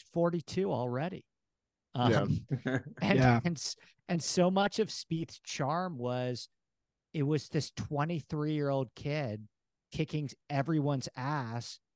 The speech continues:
Speaker 1: and he looked like he was sixteen.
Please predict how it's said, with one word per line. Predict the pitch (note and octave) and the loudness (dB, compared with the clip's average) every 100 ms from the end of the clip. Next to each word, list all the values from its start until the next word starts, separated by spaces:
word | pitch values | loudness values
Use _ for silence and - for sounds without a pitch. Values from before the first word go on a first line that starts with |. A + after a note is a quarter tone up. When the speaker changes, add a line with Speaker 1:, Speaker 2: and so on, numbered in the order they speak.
| _ _ _ - | _ _ _ -4
Speaker 1:
and | C#3 C3 B2+ C3 | 0 2 0 -2
he | B2+ D#3+ | -4 -4
looked | A#2 A#2+ G3+ - | -2 0 0 0
like | C3+ A#2+ | -4 -4
he | D#3+ | -2
was | C#3+ | -2
sixteen. | - - F3 - - F3 B3+ | -2 -6 -6 -8 -8 -8 -8